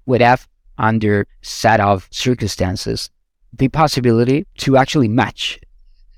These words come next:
that kind of investment. So if you read it to the letter, then that should be, you know, enough. But of course, you know, I think here we're obviously focusing on the financial aspect,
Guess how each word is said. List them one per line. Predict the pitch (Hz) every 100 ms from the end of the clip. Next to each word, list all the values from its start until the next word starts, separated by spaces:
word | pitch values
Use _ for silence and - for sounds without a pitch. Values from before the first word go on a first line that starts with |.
| - - -
that | - 113 113
kind | - 113
of | 104 98
investment. | 92 64 - -
So | 104 101
if | 110 117
you |
read | 127 147
it | 131 120 _ _ _ _
to | -
the | -
letter, | 107 143 156 113 120 _ -
then | 107 110 110 107 107 104 -
that | 123 113 -
should | - - 190 107
be, | 85 - -
you | 120
know, | 98 104 110 - - _ - _ -
enough. | 110 98 - - -
But | - 131
of | -
course, | 185 -
you |
know, | 135 120
I | 123
think | 131 151
here | - - 170 139 _ _ _ - _ _ _
we're | 117 127 -
obviously | 131 131 117 113
focusing | 123 113 - 110
on | 107 107 104 - - - -
the | 113
financial | 123 117 117 101
aspect, | 87 80 -